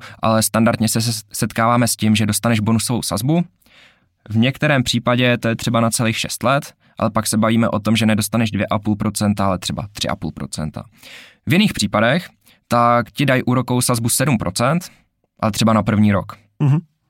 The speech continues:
Speaker 1: Jo?
Speaker 2: Mhm.
Speaker 1: Od dalšího roku už to bude tři a půl procenta.
Speaker 2: Takže
Speaker 1: Nebo
Speaker 2: se to,
Speaker 1: dva a půl.
Speaker 2: takhle se to ostatně často dělá se spořícíma účtama,
Speaker 1: Mm.
Speaker 2: že jo, o tom jsme se tady už taky, taky bavili.
Speaker 1: Přesně tak. Takže pak zase, když já si to rozpočítám na těch šest let,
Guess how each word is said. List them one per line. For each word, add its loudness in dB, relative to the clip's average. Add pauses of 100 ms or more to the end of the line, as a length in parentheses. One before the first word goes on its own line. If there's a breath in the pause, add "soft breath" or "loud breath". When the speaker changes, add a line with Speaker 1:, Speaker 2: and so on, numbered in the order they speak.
(400)
Speaker 1:
Jo? 4
Speaker 2:
Mhm. 2 (420 loud breath)
Speaker 1:
Od 2
dalšího 2
roku 0
už 0
to -2
bude 2
tři -2
a 0
půl -2
procenta. -4 (440)
Speaker 2:
Takže 4
Speaker 1:
Nebo 4
Speaker 2:
se 2
to, 2
Speaker 1:
dva 2
a 0
půl. -4
Speaker 2:
takhle 2
se 0
to 0
ostatně 0
často -2
dělá 2
se -2
spořícíma 0
účtama, 4
Speaker 1:
Mm. 2
Speaker 2:
že 0
jo, 0
o -2
tom -4
jsme -2
se -8
tady -2
už -6 (160)
taky, -10
taky -4
bavili. -2 (200 loud breath)
Speaker 1:
Přesně -2
tak. 2 (240 loud breath)
Takže 2
pak 0
zase, 0
když 0
já 2
si -2
to -2
rozpočítám -2
na 2
těch -4
šest -4
let, 0